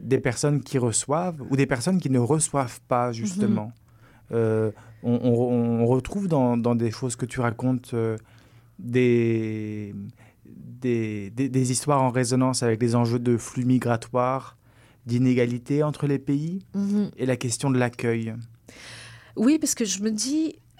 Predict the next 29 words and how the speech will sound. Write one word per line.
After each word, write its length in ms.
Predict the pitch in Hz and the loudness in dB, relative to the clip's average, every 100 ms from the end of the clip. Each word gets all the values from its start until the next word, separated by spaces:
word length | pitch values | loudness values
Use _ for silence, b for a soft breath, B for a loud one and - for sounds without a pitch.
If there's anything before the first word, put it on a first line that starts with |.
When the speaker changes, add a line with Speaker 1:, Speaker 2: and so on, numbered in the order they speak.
| 330 | -8
Speaker 2:
Je, 240 | 180 202 | -4 -2
je 160 | 180 208 | 0 0
lis 160 | 190 220 | 2 2
beaucoup, 640 | 220 - - 254 262 247 | 0 -4 -2 0 2 4
euh, 180 | 196 175 | 4 2
ou 400 | 180 196 190 180 | 0 -2 -2 -2
j'ai, 240 | 185 180 | 0 0
j'ai, 240 | - 190 185 | 0 0 2
j'ai 120 | 185 | 0
fait 140 | - | -2
beaucoup 200 | 185 - | -6 -6
de 40 | 190 | -4
collectage 600 | 208 196 - 220 233 202 | -2 -2 -2 -2 -2 -4
aussi 280 | - - | -6 -6
pour, 320 | 208 196 170 143 | -6 -2 -2 -2
dans 120 | 170 | -4
mon 80 | 175 | -6
travail, 520 | - 185 202 254 269 B B B B B - _ | -6 -4 -2 -2 -4 B B B B B -20 _
et 60 | - | -8
je 80 | 190 | -4
me 40 | |
dis, 120 | 214 | -4
il 40 | 311 | -2
y 40 | |
a 20 | |
des 140 | 196 202 | 0 2
gens 180 | 226 285 | 0 -4
qui 140 | |
ont, 60 | - | -6